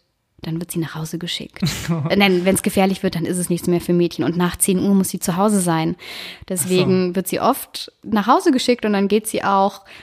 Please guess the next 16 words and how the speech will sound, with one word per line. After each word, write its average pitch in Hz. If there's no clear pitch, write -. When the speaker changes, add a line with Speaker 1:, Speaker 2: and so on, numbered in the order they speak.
Speaker 1:
und 190
ist -
eigentlich 208
eher 196
so 196
die, 196
die 180
mitläuft 208
und 196
beobachtet. 202
Und 180
die 175
Jungs 180
sind 180
die, 180
die 170